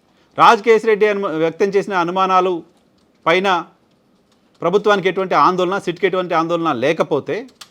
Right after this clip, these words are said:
"అవును, ఇవి రెండు వేల ఇరవై మూడులో ముద్రించిన నోట్లే, రెండు వేల ఇరవై మూడులోనే వీటిని అక్కడ స్టోర్ చేసి పెట్టారు" అని చెప్పడానికి వచ్చిన అభ్యంతరం ఏం లేదు. So, అవి రెండు, రెండు వేల ఇరవై మూడు తర్వాత,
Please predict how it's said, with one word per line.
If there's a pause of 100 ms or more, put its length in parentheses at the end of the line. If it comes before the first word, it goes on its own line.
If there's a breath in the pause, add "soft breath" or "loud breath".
(640)
"అవును,
ఇవి
రెండు
వేల
ఇరవై
మూడులో
ముద్రించిన
నోట్లే, (920 soft breath)
రెండు
వేల
ఇరవై
మూడులోనే
వీటిని
అక్కడ
స్టోర్
చేసి
పెట్టారు" (800)
అని
చెప్పడానికి
వచ్చిన
అభ్యంతరం
ఏం
లేదు. (1600 soft breath)
So,
అవి
రెండు,
రెండు
వేల
ఇరవై
మూడు
తర్వాత,